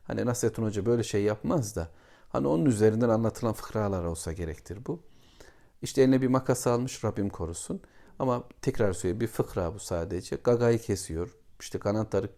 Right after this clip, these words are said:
küç-, küçültüyor, kuyruğu, ayakları filan. Ve diyor ki, "Hah, şimdi bir kuşa döndün." diyor. Şimdi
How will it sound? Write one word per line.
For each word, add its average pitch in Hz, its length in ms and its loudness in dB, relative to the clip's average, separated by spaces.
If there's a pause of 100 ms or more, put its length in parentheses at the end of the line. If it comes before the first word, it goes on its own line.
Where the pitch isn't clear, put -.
(100)
küç-, - 200 -18
küçültüyor, - 560 -6 (220)
kuyruğu, 95 420 0
ayakları 95 480 -2
filan. 151 300 -8 (640)
Ve 135 160 4
diyor 156 140 0
ki, - 60 -8
"Hah, 151 220 4
şimdi 135 320 0
bir 127 80 -2
kuşa 147 320 2
döndün." 131 460 2
diyor. - 320 -14 (800)
Şimdi 131 300 2